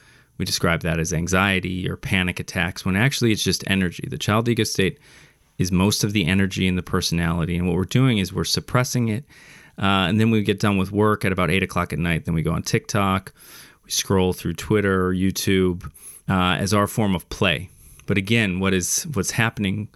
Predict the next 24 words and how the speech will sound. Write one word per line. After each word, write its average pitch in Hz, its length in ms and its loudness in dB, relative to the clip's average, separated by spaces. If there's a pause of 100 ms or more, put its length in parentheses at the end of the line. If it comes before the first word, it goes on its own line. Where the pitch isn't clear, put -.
(280)
that - 60 -6
we've 90 140 -2
already 87 200 2
talked 92 280 -2
a 90 40 -2
little 90 180 0
bit 80 120 -2
about 120 540 0 (100)
is 92 500 0 (440)
that 95 160 0
all 107 280 2
of 107 120 0
that 101 260 0
scrolling, 92 760 -2 (160)
all 98 240 2
of 98 140 -2
those 92 380 0
maneuvers 92 540 0
we're 92 100 -4
doing 90 220 -2
in 90 80 -2
the 92 60 -4
virtual 90 380 -2
world 87 360 -2